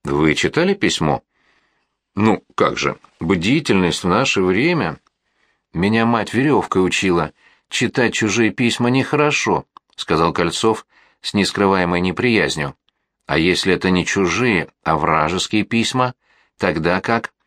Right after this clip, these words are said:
с вызовом спросил интендант. «Вы свободны. Честь имею». Интендант также бесшумно выскользнул из кабинета,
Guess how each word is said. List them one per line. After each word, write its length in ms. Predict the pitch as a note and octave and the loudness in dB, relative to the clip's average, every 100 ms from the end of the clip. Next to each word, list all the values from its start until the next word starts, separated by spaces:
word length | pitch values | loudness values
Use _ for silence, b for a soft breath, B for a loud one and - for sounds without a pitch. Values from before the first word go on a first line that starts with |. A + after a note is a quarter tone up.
| _ _ | _ _
с 140 | - - | -6 0
вызовом 360 | F#2+ F2+ F#2+ F2+ | 2 2 0 -2
спросил 480 | - F#2 - G2 | -2 -2 0 0
интендант. 640 | F#2 - F#2+ E2+ F#2+ F2 - b b b _ | 0 0 -2 0 0 -2 -8 b b b _
«Вы 220 | E2 G2 | 0 0
свободны. 640 | F2+ G#2 A#2 A2 C#2+ C2+ C2+ _ _ - | 2 0 2 2 0 -4 -6 _ _ -6
Честь 340 | - G#2 - | -2 0 0
имею». 320 | G2+ D#2 C#2 _ _ _ _ _ _ _ _ | 0 0 -2 _ _ _ _ _ _ _ _
Интендант 680 | F2 E2+ G2 F#2 F2 G#2+ F2+ | -2 0 0 0 0 -2 0
также 300 | F2+ D#2 D#2+ | -2 0 0
бесшумно 520 | E2 E2 - F2+ E2 | 0 0 0 0 2
выскользнул 580 | E2 E2+ - E2 E2+ E2 | 2 0 0 0 0 0
из 100 | - | 0
кабинета, 640 | F2 D#2+ G2+ C#3+ C#3+ | -2 0 0 0 0